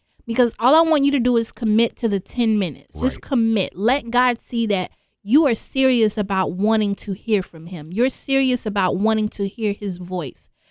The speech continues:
Speaker 1: So simply try to create the practice and the habit of saying, "God, I'm not only gonna just give you ten minutes." Like, you,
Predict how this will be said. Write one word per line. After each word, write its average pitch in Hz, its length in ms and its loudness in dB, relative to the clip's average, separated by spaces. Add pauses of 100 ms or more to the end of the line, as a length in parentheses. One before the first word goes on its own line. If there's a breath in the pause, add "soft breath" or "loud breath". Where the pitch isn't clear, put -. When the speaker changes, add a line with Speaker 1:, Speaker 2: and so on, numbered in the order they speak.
Speaker 1:
So 240 220 -2
simply 339 560 -4
try 294 380 -2
to 285 200 -6
create 214 560 -2
the 180 100 -10
practice 240 760 -4
and 208 160 -2
the 180 80 -2
habit 208 440 -2
of 180 120 -6
saying, 185 300 -8
"God, 180 340 -6 (840)
I'm 262 160 2
not 262 200 0
only 254 280 2
gonna 202 240 0
just 190 200 -4
give 196 160 -2
you 180 80 -6
ten 175 240 -6
minutes." - 260 -16
Like, 180 180 -14
you, 226 160 0